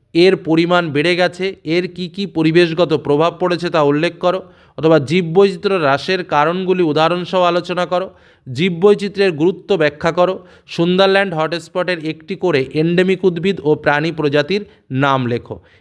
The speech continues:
এই যে প্রশ্ন কটা বললাম, বিশেষ করে নাইট্রোজেন চক্র, very, very, very, very important। আর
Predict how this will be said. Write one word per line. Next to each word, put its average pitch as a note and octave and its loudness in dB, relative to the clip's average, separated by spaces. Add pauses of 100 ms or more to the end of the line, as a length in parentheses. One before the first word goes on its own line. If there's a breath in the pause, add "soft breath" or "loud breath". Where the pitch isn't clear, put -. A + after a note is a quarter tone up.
এই F#3+ 0
যে G3+ 2
প্রশ্ন E3+ -2
কটা D3 2
বললাম, E3 2
বিশেষ D3+ -8
করে D#3 -4
নাইট্রোজেন D#3+ -4
চক্র, F3+ -2
very, C#3 4
very, D3+ 0
very, C3+ 2
very D#3+ 0
important। F3 2 (380 loud breath)
আর C3+ -2